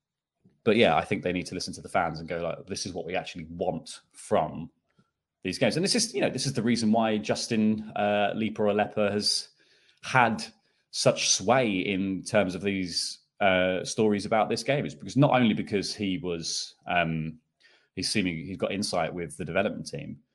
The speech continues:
Speaker 2: but because he wrote one of the best story modes that W W E games have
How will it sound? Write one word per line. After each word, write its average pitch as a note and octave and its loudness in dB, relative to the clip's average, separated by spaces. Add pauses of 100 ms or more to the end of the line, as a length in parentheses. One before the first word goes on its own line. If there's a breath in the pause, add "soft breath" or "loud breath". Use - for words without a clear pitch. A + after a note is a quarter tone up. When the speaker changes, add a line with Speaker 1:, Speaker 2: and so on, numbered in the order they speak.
(400)
Speaker 2:
but G#2 0
because - 0 (960)
he A2+ 4
wrote F2 0
one F#2+ -4
of G#2 -2
the G#2 -2
best F2 -4
story F#2 -4
modes F2+ -4
that G#2+ -12
W A2 -2
W A#2 -4
E B2 0
games C3 0
have C#3 2